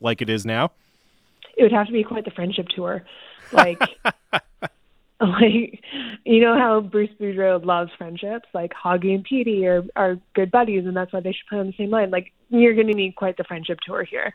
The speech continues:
Speaker 2: Um, there'd be quite a, uh, it'd be quite the display that I think is necessary, and I just don't see it happening. I really don't. Um,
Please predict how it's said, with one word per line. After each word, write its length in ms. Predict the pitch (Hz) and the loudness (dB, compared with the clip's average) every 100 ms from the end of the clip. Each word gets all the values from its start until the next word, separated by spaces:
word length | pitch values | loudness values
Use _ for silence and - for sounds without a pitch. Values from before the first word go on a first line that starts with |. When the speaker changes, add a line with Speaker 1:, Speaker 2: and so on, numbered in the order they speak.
| - - - | -12 -18 0
Speaker 2:
Um, 380 | 208 185 185 185 - | 4 4 2 -4 0
there'd 340 | 208 202 196 | 4 4 2
be 360 | 208 208 202 190 | -4 -4 -6 -8
quite 300 | - 240 214 | -4 0 2
a, 280 | 202 190 190 - | 4 2 0 -2
uh, 260 | 190 185 - _ | -2 -2 -6 _
it'd 180 | - 214 | -2 -2
be 120 | 214 | -2
quite 340 | 208 - 220 - | -6 0 0 0
the 80 | 208 | -2
display 560 | 196 - - 196 180 | -2 -4 0 2 2
that 160 | 170 180 | 0 -2
I 60 | |
think 180 | 175 180 | -2 -4
is 100 | 175 | -8
necessary, 720 | 170 165 196 185 214 254 269 - - - | -8 -10 -8 -6 -4 -4 -6 -10 -18 0
and 100 | 208 | 4
I 80 | |
just 240 | 208 202 190 | 6 4 2
don't 240 | 180 175 | -2 -4
see 140 | 180 175 | -6 -4
it 60 | 160 | -2
happening. 480 | 170 - 175 180 - - | -4 -4 -6 -8 -12 0
I 60 | 220 | 2
really 340 | 190 185 170 | 4 4 2
don't. 360 | 170 - 104 - _ | -2 -6 -8 -14 _
Um, 400 | 202 185 185 180 | 0 0 -2 -8